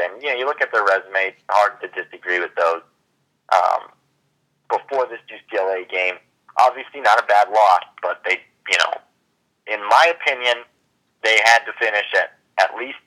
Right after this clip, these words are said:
two and one to, um, they had to finish at least two and one in the, in this final three-game stretch, and, um,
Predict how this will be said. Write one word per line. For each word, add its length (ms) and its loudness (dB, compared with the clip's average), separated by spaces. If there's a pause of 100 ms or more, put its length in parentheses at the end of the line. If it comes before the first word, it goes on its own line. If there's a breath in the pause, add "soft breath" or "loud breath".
two 120 0
and 100 -4
one 300 0 (1300)
to, 80 0 (260)
um, 280 4 (1200)
they 80 -4
had 80 -4
to 120 -2
finish 220 -2
at 120 0
least 180 -14 (100)
two 100 -4
and 100 -6
one 220 2
in 100 -8
the, 340 -2
in 60 -8
this 180 -10
final 220 2 (100)
three-game 340 -6 (100)
stretch, 540 -6 (460)
and, 640 -4
um, 420 0